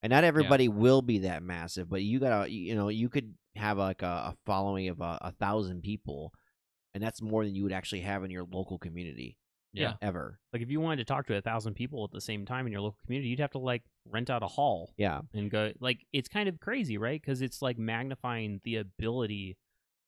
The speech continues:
Speaker 3: of what we as humans can
Speaker 1: Yeah.
Speaker 3: normally even do. Like, if you wanna talk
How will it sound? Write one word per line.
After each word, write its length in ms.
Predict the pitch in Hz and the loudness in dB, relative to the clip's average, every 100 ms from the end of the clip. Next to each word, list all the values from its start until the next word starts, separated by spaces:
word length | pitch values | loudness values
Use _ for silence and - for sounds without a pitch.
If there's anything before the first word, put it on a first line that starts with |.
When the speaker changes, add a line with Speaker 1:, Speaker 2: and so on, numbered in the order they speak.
| _ | _
Speaker 3:
of 280 | 110 104 - _ _ _ _ _ - | -2 -2 -6 _ _ _ _ _ -4
what 180 | 123 | -2
we 200 | 120 123 | 0 -2
as 100 | 110 | -2
humans 320 | - 143 120 107 | -2 -2 -2 -2
can 180 | 117 104 | -2 0
Speaker 1:
Yeah. 80 | - | 2
Speaker 3:
normally 260 | 131 113 | 2 0
even 220 | 107 98 | -2 -2
do. 240 | 98 135 110 | -2 0 0
Like, 240 | 104 104 | -2 -4
if 300 | - _ _ | -6 _ _
you 60 | 180 | -4
wanna 140 | 147 | -2
talk 220 | 139 147 | -2 -6